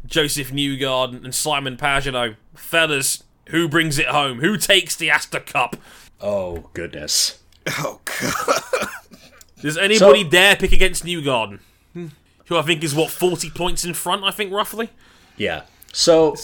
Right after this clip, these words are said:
Speaker 2: these are, this is the simple version. Newgarden wins if he finishes fourth or better. For Rossi or Pagenaud to win the championship, if they win the race, Newgarden must finish sixth or worse. Ditson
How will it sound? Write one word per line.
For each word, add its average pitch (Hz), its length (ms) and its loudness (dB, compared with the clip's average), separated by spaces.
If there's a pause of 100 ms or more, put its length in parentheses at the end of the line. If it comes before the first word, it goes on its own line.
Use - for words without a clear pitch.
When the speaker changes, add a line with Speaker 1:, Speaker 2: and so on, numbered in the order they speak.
Speaker 2:
these 247 360 6
are, 214 180 6
this 220 220 4
is 254 120 0
the 185 100 4
simple 175 540 4
version. 87 520 -4 (340)
Newgarden 269 600 6
wins 175 300 4
if 139 60 -2
he 139 80 2
finishes 147 440 2
fourth 110 300 0
or 120 40 -2
better. 90 440 -2 (300)
For 92 100 -10
Rossi 175 380 4
or 139 40 0
Pagenaud 151 480 2
to 120 60 2
win 139 220 0
the 202 60 2
championship, 104 760 0 (160)
if - 140 -12
they 175 160 4
win 233 200 2
the 233 60 2
race, 214 360 4
Newgarden 185 580 6
must 151 280 4
finish 156 260 4
sixth - 400 0
or 120 160 4
worse. 104 460 -2 (420)
Ditson 160 720 4